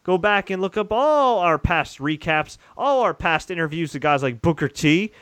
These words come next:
who confirmed that he's gonna be running for mayor of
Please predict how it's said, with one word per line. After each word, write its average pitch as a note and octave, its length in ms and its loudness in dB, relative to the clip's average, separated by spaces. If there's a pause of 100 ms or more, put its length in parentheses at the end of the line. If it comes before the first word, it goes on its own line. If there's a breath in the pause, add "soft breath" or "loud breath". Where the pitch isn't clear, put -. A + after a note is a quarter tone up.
(120 soft breath)
who D3 120 -4
confirmed D#3 520 0
that C#3+ 60 2
he's C#3+ 160 -2
gonna D3+ 100 -6
be C#3+ 100 -2
running C#3+ 300 2
for D#3+ 160 0
mayor F#3 480 2
of D3 260 0